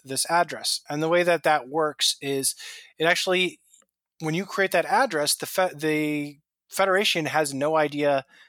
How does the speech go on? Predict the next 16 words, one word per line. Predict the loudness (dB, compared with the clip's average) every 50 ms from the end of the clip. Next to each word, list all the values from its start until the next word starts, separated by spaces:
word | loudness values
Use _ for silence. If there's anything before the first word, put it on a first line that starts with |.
| _ -6
that | 0
that | 2 4 4
address | 4 2 2 0 -2 -2
even | -4 -4 -4
belongs | -4 -4 -4 -4 -4 -4 -4 -6
to | -6 -8
them. | -12 -16 -16 _ _ _ -20 -20 -20 -20 -20 -20 -18 -10 -6
Uh, | -4 -4 -4 -2
so | -2 -2 0 0
it's | 0 -2 -2
done | 0 2 4 4 4 2 0
using | -2 -2 -2 0 0
a | 0 0 -2
technique | -2 -6 -8 -6 -6 -6 -6 -8 -12 -20 -12
called, | -6 -2 -2 -2 -2 -2 -4
uh, | -8 -10